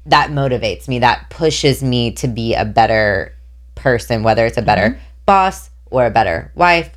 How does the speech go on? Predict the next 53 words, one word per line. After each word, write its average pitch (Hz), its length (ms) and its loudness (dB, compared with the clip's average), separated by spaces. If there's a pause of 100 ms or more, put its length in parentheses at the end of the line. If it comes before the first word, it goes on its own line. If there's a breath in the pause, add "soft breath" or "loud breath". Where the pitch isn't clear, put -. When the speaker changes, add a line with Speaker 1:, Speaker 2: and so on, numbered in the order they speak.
(100)
Speaker 1:
or 123 100 -6
a - 40 -6
better 104 420 -2
friend 156 480 -2
or 120 320 -2
whatever, 117 580 -2
better 123 140 0
Speaker 2:
Yes. 165 160 2
Speaker 1:
daughter, 143 580 2
Speaker 2:
Yes. 165 220 -2
Speaker 1:
that 131 280 0
pushes 156 420 -2
me. 107 200 -14 (200 soft breath)
But 143 80 0
that 180 160 2
doesn't 208 260 0
always 156 380 0
mean 135 260 -4
that 123 220 -6
that's 117 400 -2
what 107 180 -2
God's 107 380 -2
called 107 260 -6
me 85 140 -14
to 85 80 -12
do. - 260 -14 (240)
It - 60 2
Speaker 2:
Right. 180 80 4
Speaker 1:
just 175 200 2
means 143 360 0
I 127 120 4
think 127 200 -2
it's - 100 -2
a 117 80 0
great 113 220 0
idea, 110 400 2
and 107 120 -4
so 98 120 -4
let 107 180 -4
me 107 100 -12
do 104 180 -4
it. 65 280 -6
Speaker 2:
Right. 180 260 -2 (360 soft breath)
Because 226 220 -2
sometimes 269 580 0
those 196 240 -2
goals 196 300 -2
can 190 120 -8
be 160 120 -6
set - 260 -4
by 151 180 -2
our 135 100 -6
ego. 135 420 -8